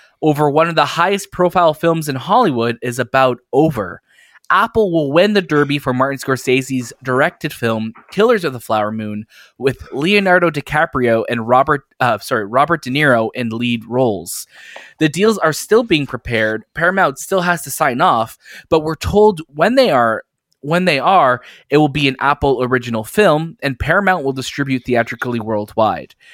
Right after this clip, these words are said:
The deal, which calls for Apple to finance and become the creative studio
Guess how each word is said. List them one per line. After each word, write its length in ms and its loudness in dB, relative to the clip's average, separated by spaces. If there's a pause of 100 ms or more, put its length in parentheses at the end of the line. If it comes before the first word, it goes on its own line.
(280)
The 100 0
deal, 500 2
which 240 -4
calls 240 0
for 180 -2
Apple 240 0
to 120 -12
finance 500 -2
and 80 -10
become 340 -4
the 80 -4
creative 400 -2
studio 500 -2